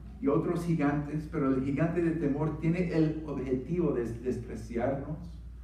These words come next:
limitarnos, tomar control de nuestras mentes y emociones,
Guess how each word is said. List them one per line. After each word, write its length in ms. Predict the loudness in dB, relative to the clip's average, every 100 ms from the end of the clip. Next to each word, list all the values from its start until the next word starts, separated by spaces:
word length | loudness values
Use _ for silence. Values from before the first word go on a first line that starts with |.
| -14 -14 -14 -14 -14 -14 -14 -14 -14 -14 -4
limitarnos, 920 | 2 6 6 6 6 6 6 2 0
tomar 380 | 0 0 2 0
control 480 | -4 -6 -4 -2 -2
de 80 | -2
nuestras 440 | 0 -2 -2 -6
mentes 680 | -4 0 2 2 2 -2 -2
y 20 |
emociones, 760 | -2 -2 -4 -4 0 2 0